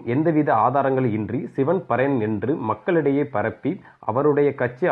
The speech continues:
ஆதாயத்திற்காக அனைவருடையும் கவனத்தையும் திசை திருப்பும் நோக்கத்தோடு செயல்பட்டு வரும் நாம் தமிழர் கட்சியின் தலைவர் திரு சீமான் அவர்களை மருதமலர் உறவுகள்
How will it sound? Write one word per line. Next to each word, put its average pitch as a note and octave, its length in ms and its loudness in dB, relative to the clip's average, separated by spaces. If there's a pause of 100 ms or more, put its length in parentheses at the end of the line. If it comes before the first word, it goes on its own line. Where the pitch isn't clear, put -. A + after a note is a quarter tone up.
ஆதாயத்திற்காக A#2+ 880 0 (200)
அனைவருடையும் D3 600 2 (120)
கவனத்தையும் D3 560 0
திசை A#2+ 200 -2
திருப்பும் C3+ 440 -2
நோக்கத்தோடு C3 560 -2
செயல்பட்டு A#2 460 -2
வரும் A2 200 -4 (300)
நாம் B2+ 340 -2
தமிழர் C3+ 320 -2
கட்சியின் B2 340 -2
தலைவர் G2+ 420 -4
திரு A2+ 220 -6
சீமான் D3 380 -2
அவர்களை G#2 300 -4 (180)
மருதமலர் D3+ 500 0
உறவுகள் A2 320 -4